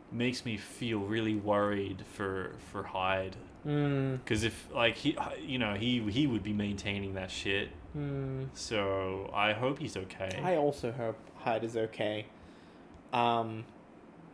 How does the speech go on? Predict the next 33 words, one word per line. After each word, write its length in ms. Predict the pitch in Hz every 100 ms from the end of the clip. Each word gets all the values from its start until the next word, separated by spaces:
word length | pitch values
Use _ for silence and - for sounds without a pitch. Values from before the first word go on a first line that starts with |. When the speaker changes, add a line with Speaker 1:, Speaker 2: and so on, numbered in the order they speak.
| - - - - - - - - - 165 - -
Speaker 1:
Yeah. 240 | 151 110
Speaker 2:
gosh. 240 | 156 - - -
Uh, 440 | 131 127 127 127
we 120 | 143 135
just 160 | 135
have, 200 | 143 117
like, 160 | 117 117
some 260 | - 120
back 200 | 113 117
and 100 | 120
forth 320 | 110 120 113 -
with, 180 | 110 - -
uh, 180 | 110 110
Macumber 400 | 110 - 117 110
sort 220 | - 113
of 180 | 110 -
drifting 500 | - 110 - 113 113 127 - - - - -
mentally. 640 | 123 123 131 127 127 131 -
Speaker 1:
Yeah, 380 | 147 120 98 92 -
yeah. 120 | 101
Speaker 2:
And 80 | 98
Speaker 1:
He's, 60 | 117
Speaker 2:
sort 100 | 131
of, 80 | 123
Speaker 1:
he's 340 | 123 120 117
Speaker 2:
uh, 40 | 113
Speaker 1:
not 280 | 117 113
super 260 | 156 - 139
Speaker 2:
dissociating. 540 | 123 104 107 107 101
Speaker 1:
lucid 460 | 107 107 - 110 104
Speaker 2:
Yeah. 140 | 135 120
Speaker 1:
right 260 | 101 98
now. 540 | 113 95 95 92 92